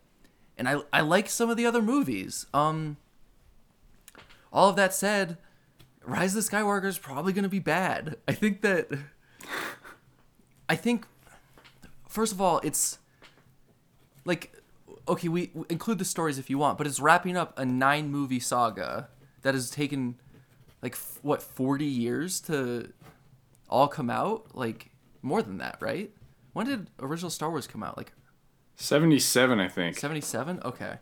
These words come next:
Speaker 1: I thought it was earlier than that. Like, yeah,
Speaker 2: Let me look
Speaker 1: almost,
Speaker 2: that up.
Speaker 1: almost exactly forty years to wrap all this stuff up. Like, that's just so much pressure.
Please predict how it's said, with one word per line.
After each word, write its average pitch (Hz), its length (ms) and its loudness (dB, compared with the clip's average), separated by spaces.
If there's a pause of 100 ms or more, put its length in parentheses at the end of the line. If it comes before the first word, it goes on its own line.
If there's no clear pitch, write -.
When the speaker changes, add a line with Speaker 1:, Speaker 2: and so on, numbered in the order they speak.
(300)
Speaker 1:
I 147 40 -12
thought 175 100 -4
it 180 40 -2
was 151 160 -4 (140)
earlier 104 260 -4
than 104 180 -12
that. 98 220 -10 (280)
Like, 156 220 -4
yeah, 220 140 2
Speaker 2:
Let 131 60 6
me 139 60 8
look 135 100 6
Speaker 1:
almost, 131 260 4
Speaker 2:
that 95 120 2
up. - 160 -6 (480)
Speaker 1:
almost 214 240 0
exactly 185 360 2
forty 175 400 -2
years 160 360 -2
to - 120 -14
wrap 147 360 0
all 175 280 4
this 175 200 -2
stuff 170 420 -2
up. 92 240 -2 (1300)
Like, 151 140 -4
that's 170 200 -2
just - 220 -2
so 185 100 0
much 196 220 -2
pressure. 147 560 -2